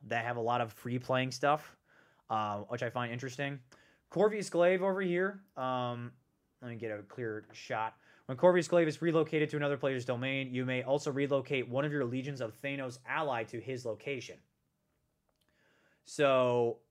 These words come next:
kinda cool. Basically making it so you have more allies over there to ha-, kinda work stuff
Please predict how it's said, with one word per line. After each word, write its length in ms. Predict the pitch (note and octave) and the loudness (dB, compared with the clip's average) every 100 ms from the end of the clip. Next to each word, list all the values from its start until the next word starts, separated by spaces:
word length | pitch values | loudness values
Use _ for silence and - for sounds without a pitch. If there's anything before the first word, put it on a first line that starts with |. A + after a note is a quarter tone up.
| _ | _
kinda 180 | E3+ D#3 | 2 4
cool. 380 | D#3 D3+ D3+ D3 | 6 10 8 8
Basically 360 | C#3 D3 D3+ | 4 4 4
making 300 | C3+ C3 C3+ | 2 2 0
it 100 | B2+ | -4
so 100 | B2+ | -2
you 200 | B2+ B2+ | -2 0
have 280 | A#2+ B2+ A2 | 2 0 0
more 280 | A2+ A#2+ A#2 | -4 -2 0
allies 480 | A#2+ A#2+ A#2 A#2 A#2 | 0 0 -2 -4 -6
over 200 | A#2 A2+ | -6 -6
there 300 | A2+ A#2 A#2 | -4 -4 -4
to 120 | G2+ | -6
ha-, 180 | F#2+ A2+ | -6 -6
kinda 380 | - A2+ A2 G#2 | -4 -4 -2 -4
work 300 | A#2+ A#2+ A2+ - | -4 -4 -4 -10
stuff 280 | - G#2 | -8 -8